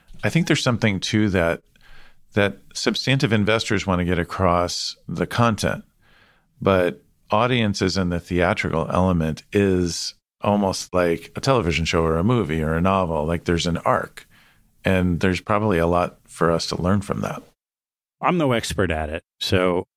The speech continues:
Speaker 2: I'll throw out a few things that I've heard. You know, I, I had a wonderful storyteller, a guy named Neil Ford, used to be a Saatchi and Saatchi executive, on the podcast earlier this year and really unpacked a story or two from him. The first part is you have to capture people's attention at the beginning.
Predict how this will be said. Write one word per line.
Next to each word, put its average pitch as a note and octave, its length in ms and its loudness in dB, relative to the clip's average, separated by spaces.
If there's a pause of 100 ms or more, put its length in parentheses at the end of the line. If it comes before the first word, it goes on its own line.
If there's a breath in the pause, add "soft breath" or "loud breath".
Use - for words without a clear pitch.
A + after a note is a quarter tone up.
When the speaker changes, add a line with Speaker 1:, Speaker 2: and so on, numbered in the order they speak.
Speaker 2:
I'll A2 120 4
throw B2+ 320 0
out G#2 140 2
a F#2 60 0
few G#2+ 340 0
things F2 580 0
that F2 120 -4
I've E2 160 -2
heard. E2+ 520 0
You E2+ 120 -6
know, F2 60 0
I, E2 40 -2
I E2+ 120 -2
had E2 220 0
a E2+ 60 2
wonderful E2+ 420 0
storyteller, E2+ 600 0
a D#2 40 -2
guy E2 100 0
named D#2+ 320 2
Neil F2 160 2
Ford, F2 380 2
used D#2+ 180 -2
to - 60 -10
be E2+ 60 0
a D#2 40 -4
Saatchi - 320 -2
and D#2+ 80 -4
Saatchi F2 320 -2
executive, D#2+ 420 -2
on D2+ 100 0
the D#2 60 2
podcast D#2+ 480 -2
earlier D#2+ 220 -2
this D#2 200 -4
year E2 240 0
and D2+ 140 -2
really D#2+ 400 0
unpacked F2+ 560 -2
a - 60 -2
story F2+ 360 2
or E2 100 0
two - 200 -4
from D#2+ 200 -2
him. D#2+ 300 0 (540 loud breath)
The C#3 80 2
first - 300 0
part B2+ 300 2
is G2+ 540 2 (300 soft breath)
you A2+ 80 -2
have A#2 240 -2
to A2+ 80 -6
capture E2+ 400 -4
people's - 340 -6
attention - 440 -6
at D2+ 80 -6
the D2+ 60 0
beginning. D2+ 380 -2